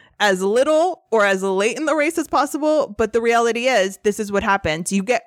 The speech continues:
comfortable being uncomfortable. That is what marathon training is all about.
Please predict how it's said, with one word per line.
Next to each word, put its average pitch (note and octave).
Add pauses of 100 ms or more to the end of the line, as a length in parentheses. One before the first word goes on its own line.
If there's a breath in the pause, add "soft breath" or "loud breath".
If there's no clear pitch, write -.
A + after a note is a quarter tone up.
(220)
comfortable D4+
being B3
uncomfortable. F3+
That G3+
is A#3
what G3+
marathon F#3+
training F3
is F#3+
all F3
about. D3